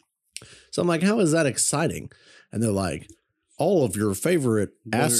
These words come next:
Speaker 1: assets from
Speaker 2: like
Speaker 1: the sundae cone, even the waffle cone chunks." And I'm
Speaker 2: So,
Speaker 1: like,
Speaker 2: it's a
Speaker 1: "Huh."
Speaker 2: blizzard.
Speaker 1: Yep.
Speaker 2: But they took a, took a cone and threw it in.
Speaker 1: Yeah.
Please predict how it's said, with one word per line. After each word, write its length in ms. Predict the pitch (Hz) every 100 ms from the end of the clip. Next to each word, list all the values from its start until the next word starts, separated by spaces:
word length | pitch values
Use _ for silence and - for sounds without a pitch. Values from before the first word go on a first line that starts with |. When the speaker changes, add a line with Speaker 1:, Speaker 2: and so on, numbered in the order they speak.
| 95
Speaker 1:
assets 160 | 95 -
from 360 | - 113 110 107
Speaker 2:
like 80 | 98
Speaker 1:
the 60 |
sundae 380 | - 170 147 101
cone, 380 | - 101 101 98 -
even 440 | 175 214 107 107
the 80 | 120
waffle 640 | 160 214 185 - 110 98 90 _ -
cone 400 | 135 113 98 92
chunks." 420 | - 101 87 -
And 80 | 120
I'm 60 | 120
Speaker 2:
So, 80 |
Speaker 1:
like, 260 | 107 90 - - -
Speaker 2:
it's 180 | 147 151
a 100 | 123
Speaker 1:
"Huh." 60 | 113
Speaker 2:
blizzard. 520 | 123 170 104 90 101 95 _ -
Speaker 1:
Yep. 180 | 110 - _ _ _ _ -
Speaker 2:
But 120 | 123
they 120 | 117
took 160 | 117 117
a, 100 | 95 _ _ _ -
took 140 | 120 92
a 40 |
cone 280 | - 120 104
and 120 | 92
threw 140 | 101
it 100 | 92
in. 200 | 82 71 -
Speaker 1:
Yeah. 220 | 95